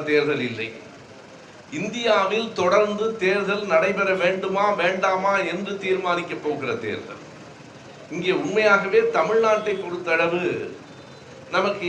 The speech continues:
எதிராக அதிமுக தான் நின்று கொண்டிருக்கிறார்கள். தூத்துக்குடியில மூன்று கட்சி போட்டியிடுகிறது. ஆமா, மூன்று கூட்டணிகள் போட்டியிடுகின்றன. நாமும் நமக்கு எதிராக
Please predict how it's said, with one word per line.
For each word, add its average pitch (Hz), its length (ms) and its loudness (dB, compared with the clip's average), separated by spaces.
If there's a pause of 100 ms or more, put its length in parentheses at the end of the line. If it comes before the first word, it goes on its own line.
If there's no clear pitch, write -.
எதிராக 208 340 4 (240)
அதிமுக 196 640 0
தான் 185 220 2
நின்று 175 200 0
கொண்டிருக்கிறார்கள். 117 880 0 (840)
தூத்துக்குடியில 214 680 -4 (140)
மூன்று 214 240 -2 (100)
கட்சி 214 200 -2 (100)
போட்டியிடுகிறது. 180 640 -4 (140)
ஆமா, 175 160 2 (160)
மூன்று 185 340 -2
கூட்டணிகள் 175 600 -6
போட்டியிடுகின்றன. 156 1040 -2 (640)
நாமும் 185 500 2
நமக்கு 156 300 -2
எதிராக 185 340 2